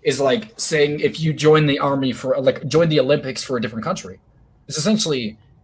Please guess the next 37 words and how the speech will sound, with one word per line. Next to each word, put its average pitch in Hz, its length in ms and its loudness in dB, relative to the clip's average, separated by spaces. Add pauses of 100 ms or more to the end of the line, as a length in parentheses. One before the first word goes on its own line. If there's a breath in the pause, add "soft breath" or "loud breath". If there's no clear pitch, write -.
(120)
like, 131 160 0
they 135 100 2
g-, - 120 -6
offer 147 280 0
him 127 60 -2
a - 20 0
bunch 113 140 0
of 110 60 -4
money 196 260 0
and, 107 100 2
"Yeah, - 220 0
I - 60 -10
can - 140 -10
see 247 100 -6
why 101 100 0
you 92 100 -6
did 247 160 2
it, - 220 0
but 120 160 -6
you 131 80 -6
don't 147 200 -4
support - 500 -4
this 135 140 -6
country 135 420 -8
or 117 140 -6
you 117 80 -4
don't 127 140 -6
support - 440 -6
this 135 160 -6
team," 240 280 -6
and 208 100 -6
that's 123 140 -6
just - 180 -8
what 139 120 0
it 151 80 -6
is. 147 140 -4
And 151 220 -6